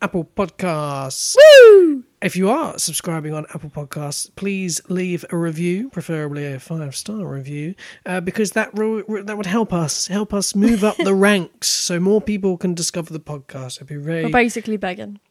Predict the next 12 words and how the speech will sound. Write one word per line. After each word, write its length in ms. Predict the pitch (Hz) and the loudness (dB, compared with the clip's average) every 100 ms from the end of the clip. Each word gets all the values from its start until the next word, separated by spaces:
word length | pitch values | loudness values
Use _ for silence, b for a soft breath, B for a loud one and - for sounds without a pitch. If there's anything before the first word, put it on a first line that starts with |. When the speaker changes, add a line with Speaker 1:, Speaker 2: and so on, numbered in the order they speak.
| _ - - | _ -20 -8
Speaker 1:
We're 200 | 196 190 | -2 0
literally 640 | 202 226 254 - 240 247 | 2 4 2 0 0 0
begging. 560 | 202 214 208 196 185 175 | 2 0 2 2 2 0
I'm 240 | 160 185 | 0 -2
on 260 | - 208 226 | -2 -2 -2
my 160 | 220 220 | -2 -2
knees 560 | 214 220 226 226 185 | 0 0 0 2 2
right 280 | 185 175 165 | 2 0 -2
now. 220 | 147 160 233 | -4 -2 0
Speaker 2:
No, 160 | 208 | 0
he's 140 | 185 131 | -2 -8
not. 220 | 165 - | -12 -14